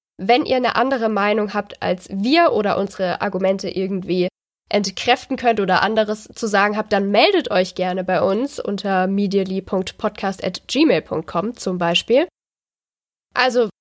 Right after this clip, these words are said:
was ich ganz schwierig finde, ist, ist dieser Punkt, wenn man's abstimmen lässt. Wenn man schon vorher weiß, okay, das, äh, Kollegium tendiert dazu, einfach zu sagen, okay, die, die einfachste Lösung ist, wir machen das gar nicht.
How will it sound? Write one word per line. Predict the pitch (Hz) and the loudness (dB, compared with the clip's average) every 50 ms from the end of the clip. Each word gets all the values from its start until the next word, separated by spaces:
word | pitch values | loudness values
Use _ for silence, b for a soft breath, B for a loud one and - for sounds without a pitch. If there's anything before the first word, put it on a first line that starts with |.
| - | -2
was | - 254 269 - | 0 0 0 0
ich | 302 262 | 0 0
ganz | - 262 262 - - | 2 2 2 0 -2
schwierig | 285 302 277 302 285 - | -2 0 0 -2 -2 0
finde, | - 285 269 277 - | 2 2 2 2 0
ist, | - 226 220 - | -2 -2 -2 -2
ist | - - 214 - - | -2 -4 -4 -2 -2
dieser | 240 214 214 208 | 2 2 2 2
Punkt, | - - - 262 262 269 269 247 - | 0 0 2 4 4 4 2 0 0
wenn | 208 208 208 | 0 2 2
man's | 214 208 208 | 2 0 0
abstimmen | - - 202 202 - - - - 190 185 180 180 180 | -2 -2 -2 -2 -2 -4 -4 -2 -2 0 0 0 -2
lässt. | 170 156 156 180 - - | -2 -4 -4 -6 -8 -4
Wenn | - 208 196 | -2 0 0
man | 202 202 202 202 196 - | 2 0 0 -2 -4 -4
schon | - - 220 208 208 208 208 196 - | -4 -4 -2 -2 0 -2 -2 -4 -6
vorher | - - - 220 220 220 220 214 190 | -6 -2 0 0 0 2 0 0 0
weiß, | 196 196 196 208 214 208 - | 2 2 2 2 2 0 -4
okay, | 196 202 - 214 208 208 208 | -6 -6 -2 0 2 2 2
das, | 208 214 208 - - | 2 0 -4 -4 -6
äh, | - 214 220 214 208 | -2 0 0 0 0
Kollegium | 208 - 233 220 214 220 226 226 202 220 220 220 220 220 214 214 214 214 | 0 -2 0 2 4 4 4 4 4 4 4 4 2 0 -2 -4 -6 -6
tendiert | - - 233 226 202 185 233 247 233 233 | -4 -2 -2 -2 0 2 2 2 4 2
dazu, | 220 214 214 - - - 220 220 220 220 214 | 0 0 -2 -4 -6 -4 -4 0 2 2 2
einfach | - - - 208 208 214 208 | 2 2 0 0 0 -2 -4
zu | 208 214 | -6 -2
sagen, | 202 208 202 196 202 | 0 0 2 0 0
okay, | 196 - - 233 233 | -4 -2 0 0 0
die, | 202 208 185 | 2 0 0
die | 175 202 185 | 2 2 2
einfachste | 120 202 220 220 214 202 - - 220 | 2 2 0 0 -4 -6 -4 -4 -2
Lösung | 202 214 214 214 202 208 202 | 0 0 0 2 0 0 0
ist, | - - 202 202 202 - - - - | 0 0 0 -2 -4 -8 -14 -6 -2
wir | 208 208 | -2 0
machen | 196 202 202 - 214 | 0 -2 -2 -4 -4
das | 208 202 196 - | -4 -4 -4 -2
gar | - 190 185 202 220 | -2 0 0 2 2
nicht. | 247 269 277 277 | 2 0 0 -2